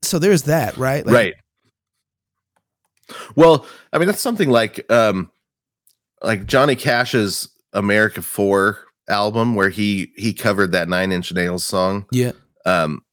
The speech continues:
Speaker 2: that would be, I think, a good example where, man, I, the first time I heard that, I literally, I couldn't do anything. I couldn't, I couldn't, it's like you can't look away. You, you, I had to stop what I was doing and just listen to him sing.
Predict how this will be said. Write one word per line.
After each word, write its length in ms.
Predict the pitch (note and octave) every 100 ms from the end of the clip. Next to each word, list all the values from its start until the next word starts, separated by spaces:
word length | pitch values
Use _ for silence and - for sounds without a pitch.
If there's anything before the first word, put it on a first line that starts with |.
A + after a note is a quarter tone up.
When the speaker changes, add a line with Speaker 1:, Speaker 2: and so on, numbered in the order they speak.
| _ _ _ _ _ _ _ -
Speaker 2:
that 240 | A#2+ C#3+
would 100 | B2
be, 180 | A2 G2+
I 60 | F#2+
think, 200 | G#2 F2+
a 60 |
good 180 | E2 G2+
example 560 | F#2 E2+ F#2 F2 E2 D#2+ - - _ -
where, 440 | G2+ G#2+ G#2 F2+ - _ _ _ -
man, 160 | A2 F2+
I, 120 | B2 G2 - _
the 60 | E2+
first 260 | - D#3
time 120 | C3+ G2
I 80 |
heard 280 | F2+ C#3 D#3+
that, 260 | G2 E2+ - _ _ _ _
I 120 | C3
literally, 320 | C3+ A#2 A2
I 60 | G#2+
couldn't 380 | - D3 G#2+ E2+
do 240 | A2+ E3
anything. 380 | A#2+ F#2+ F#2+ F2+
I 100 | F2+
couldn't, 360 | A2 B2+ F#2+ - _ _ _ _ -
I 120 | B2+
couldn't, 420 | A#2+ C#3 A#2 F#2+ _ _ _ _
it's 240 | D#2+ G#2 A#2+
like 180 | A2+
you 60 | G#2+
can't 260 | - A#2+ F#2+
look 220 | G#2 G2+
away. 320 | F2+ F#2+ G#2+
You, 160 | F#2 F2 -
you, 220 | - G2 F2+ -
I 80 |
had 80 | G#2+
to 80 | F#2
stop 380 | - - G#2 -
what 100 | G2
I 60 |
was 200 | F#2 E2+
doing 320 | D#2+ G#2 G2 F2
and 120 | D#2+
just 200 | F2 D#2+
listen 540 | F#2 G#2 G2 E2+ E2 - - _ -
to 100 | F#2
him 180 | G2 F2
sing. 400 | - - F#2+